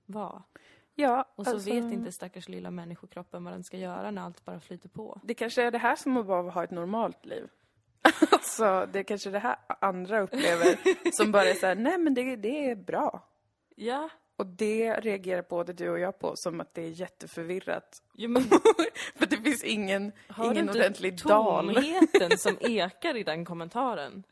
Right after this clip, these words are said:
Speaker 1: Jo, men det är bra.
Speaker 2: <laughs>
Speaker 1: Där
Speaker 2: Bara,
Speaker 1: ligger
Speaker 2: va?
Speaker 1: det ju något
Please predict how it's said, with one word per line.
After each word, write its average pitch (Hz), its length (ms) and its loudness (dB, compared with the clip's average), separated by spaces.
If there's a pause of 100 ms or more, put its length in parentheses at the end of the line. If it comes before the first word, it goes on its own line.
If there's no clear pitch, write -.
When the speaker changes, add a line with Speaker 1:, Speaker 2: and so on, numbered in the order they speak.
(140)
Speaker 1:
Jo, 294 220 -6
men 208 200 -8
det 190 120 -8
är 269 40 -8
bra. 349 300 -6 (260)
Speaker 2:
<laughs> - 140 -8 (1040)
Speaker 1:
Där 262 200 2
Speaker 2:
Bara, 233 120 2
Speaker 1:
ligger 180 180 -6
Speaker 2:
va? 254 100 4
Speaker 1:
det 208 80 -2
ju 185 120 -6
något - 460 -16